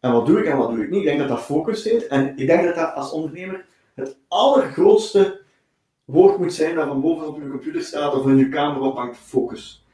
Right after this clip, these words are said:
En niet van afwijken. En focus in je werkritme, in je doelen, in de strategie van je bedrijf. Focus, focus, focus. Wat niet wil zeggen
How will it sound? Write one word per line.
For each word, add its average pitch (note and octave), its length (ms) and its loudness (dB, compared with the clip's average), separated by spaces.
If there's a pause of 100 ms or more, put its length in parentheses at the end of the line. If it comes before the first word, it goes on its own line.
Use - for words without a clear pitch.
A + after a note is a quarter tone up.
(200)
En C3+ 140 4
niet D#3 140 8
van A#2+ 140 2
afwijken. F#2+ 500 -4 (180)
En A#2 140 -8
focus G3+ 520 2
in B2 160 -2
je G#2+ 120 -2
werkritme, F3+ 680 -2
in B2 120 -6
je A2+ 180 -8 (400)
doelen, G3+ 520 6 (400)
in A#2+ 180 2
de G#2+ 60 -2
strategie A#2+ 480 -4
van F#3 160 0
je E3+ 80 -4
bedrijf. C#3+ 460 -4 (160)
Focus, D3+ 240 -4
focus, B2+ 320 -4
focus. G#2 380 -12
Wat A#2+ 160 -2
niet A#3 100 2
wil B3 100 2
zeggen C3+ 400 0